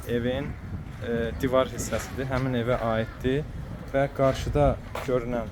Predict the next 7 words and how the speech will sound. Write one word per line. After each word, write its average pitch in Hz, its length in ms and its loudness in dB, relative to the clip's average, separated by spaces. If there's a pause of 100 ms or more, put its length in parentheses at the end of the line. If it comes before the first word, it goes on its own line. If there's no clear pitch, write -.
(140)
e, 113 100 -6 (200)
obyekt 127 340 -2
də, 123 160 2 (840)
e, 117 180 -4
həmin 131 240 0 (140)
evin 120 180 2 (400)
obyektidir, 117 880 -4